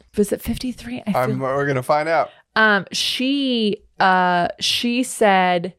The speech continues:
Speaker 1: might have been twenty-three, but I feel like it's fifty-three. I feel like she wasn't as early as everyone else, uh, my friends. But she said,
Speaker 2: All right, you were definitely off the mark.
Speaker 1: Oh,
Speaker 2: Twenty-seven.
Speaker 1: twenty-seven. Well,
Speaker 2: Yeah,
Speaker 1: the
Speaker 2: she was
Speaker 1: twenty-three,
Speaker 2: early.
Speaker 1: my second guess.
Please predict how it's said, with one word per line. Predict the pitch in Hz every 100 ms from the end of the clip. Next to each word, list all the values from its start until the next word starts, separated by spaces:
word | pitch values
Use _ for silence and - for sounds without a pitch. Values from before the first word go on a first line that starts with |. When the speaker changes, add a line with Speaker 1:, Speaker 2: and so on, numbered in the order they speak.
| _ _ _ _ _
Speaker 1:
might | 202
have | 180
been | 160
twenty-three, | - 151 151 -
but | 170
I |
feel | 165 180
like | 170
it's | -
fifty-three. | 180 - 180 -
I | 180
feel | -
like | 180
she | - 170
wasn't | 170 170
as | 160 -
early | 160 160 170 170 190 _
as | 180
everyone | 175 175 -
else, | 190 - - - - _
uh, | - 180
my | 175 175
friends. | 180 165
But | 170 -
she | - 226 240
said, | - 196 185 175 160 _ _ _ _ _ _ _ -
Speaker 2:
All | 135
right, | 120 120
you | 139
were | 151
definitely | 151 147 147
off | 127 120
the | 113
mark. | 110 113 -
Speaker 1:
Oh, | _ - 196
Speaker 2:
Twenty-seven. | 185 160 - 120 120 -
Speaker 1:
twenty-seven. | - - 254 254 254 - - 180 185 175 175 165 160 -
Well, | 214 226
Speaker 2:
Yeah, | 247
Speaker 1:
the | -
Speaker 2:
she | 285 285 311
was | -
Speaker 1:
twenty-three, | 226
Speaker 2:
early. | - - 110 - _ _
Speaker 1:
my | 208 208
second | - 220 214 202
guess. | 190 170 175 - - -